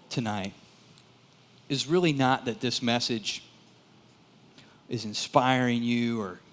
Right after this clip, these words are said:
getting you excited or, you know, really sinking into your heart, although I hope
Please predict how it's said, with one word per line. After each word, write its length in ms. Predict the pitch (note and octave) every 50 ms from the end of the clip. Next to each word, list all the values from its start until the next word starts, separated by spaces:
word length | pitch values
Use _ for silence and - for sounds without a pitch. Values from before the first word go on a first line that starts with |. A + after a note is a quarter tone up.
| -
getting 280 | - C3+ C3 C3 A#2+ A2+
you 160 | A2+ A2+ A2+
excited 600 | A2 A2 - - - C#3 A#2 A2+ A2+ A2+ A#2 A2+
or, 180 | A2 G#2+ G#2 G#2 -
you 80 | - A2+
know, 100 | F#2 F2 E2
really 300 | C3+ C3+ C#3 C3 B2+ A#2
sinking 420 | G#2+ - - - C#3+ B2 - B2 B2
into 180 | A#2+ A#2 A#2
your 140 | A2 A2 G#2
heart, 240 | G2+ A2+ A2 A#2 A#2
although 220 | A2+ A#2 C3+ C#3
I 100 | C3 A#2
hope 240 | A2+ - D#3 D#3 -